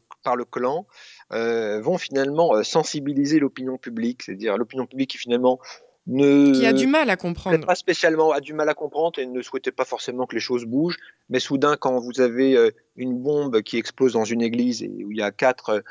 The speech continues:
Speaker 1: euh, jeunes filles de onze à quatorze ans qui meurent, quand vous avez des militants des droits civiques qui sont assassinés dans des crimes prémédités, où le shérif est du clan,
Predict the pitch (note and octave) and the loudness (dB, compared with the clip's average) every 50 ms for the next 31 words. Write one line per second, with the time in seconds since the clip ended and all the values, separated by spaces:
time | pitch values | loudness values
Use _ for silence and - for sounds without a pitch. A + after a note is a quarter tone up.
0 | - - - - - G#2 G#2+ G#2+ G#2+ A2+ A#2+ A#2+ A2+ - - C3 C3 B2+ A#2 A2+ | -18 -20 -18 -8 -2 0 2 2 2 2 -2 -4 -6 -4 -2 -2 -2 0 2 2
1 | A2 A2 G#2+ G#2+ G2+ - - _ _ - A#2+ B2+ A#2 A#2+ A2+ - B2 A2 - A#2 | 2 4 2 2 0 -4 -10 _ _ -6 -6 -2 -2 -2 -2 -2 -4 -2 -2 -2
2 | G#2+ G#2+ G#2+ A2+ A#2 A#2 - - - G2 G#2+ A#2 A#2+ B2 C3 C3+ C3 B2+ - - | -4 -2 -2 -2 -2 -4 -4 -8 -8 -2 2 4 4 4 4 2 -2 -4 -8 -16
3 | - - _ _ _ - - A#2 A#2 A#2+ B2 B2 A#2+ B2+ B2 A#2+ A#2 B2 C3 B2+ | -20 -20 _ _ _ -12 -10 -10 -6 0 0 2 2 2 0 -2 -2 -2 0 0
4 | B2+ A#2 - B2+ B2 A#2+ A2+ G#2+ G#2 A#2 A#2 - - - A2 A2+ A#2+ A#2 - - | -2 -2 -2 -2 -2 0 0 0 0 0 0 -2 -4 -8 -12 -12 -12 -14 -16 -18
5 | - - - - - - G#2 - - A2+ G2+ - - G#2 A2+ A#2 A#2+ B2 B2 A#2+ | -20 -18 -18 -18 -14 -12 -12 -10 -8 -8 -8 -6 -6 -2 0 2 4 4 4 4
6 | A2+ G#2 G2+ F#2+ G2+ G#2 F#2+ - - C3 B2+ A#2 G#2 - - C3+ C3 B2+ B2+ A#2 | 2 0 -4 -4 -4 -4 -6 -4 -2 -2 -2 -2 -2 -2 -2 0 0 2 0 0
7 | A#2+ A#2+ A2+ - C3+ C3 C3 B2+ B2 - - - - - _ - G2+ A2+ A#2 A#2+ | -2 -6 -4 0 2 4 4 2 0 -4 -10 -20 -20 -20 _ -8 -4 0 2 2
8 | B2+ B2 - - C#3+ C3 A#2+ C#3 C#3+ C3+ - - B2 A2 A#2 A#2+ - - C3 C3 | 2 2 2 2 2 2 4 4 2 2 2 -2 -4 -4 -4 -8 -8 -4 0 2
9 | C3+ C3+ C3+ C3+ C3+ C3 | 2 2 2 0 0 -4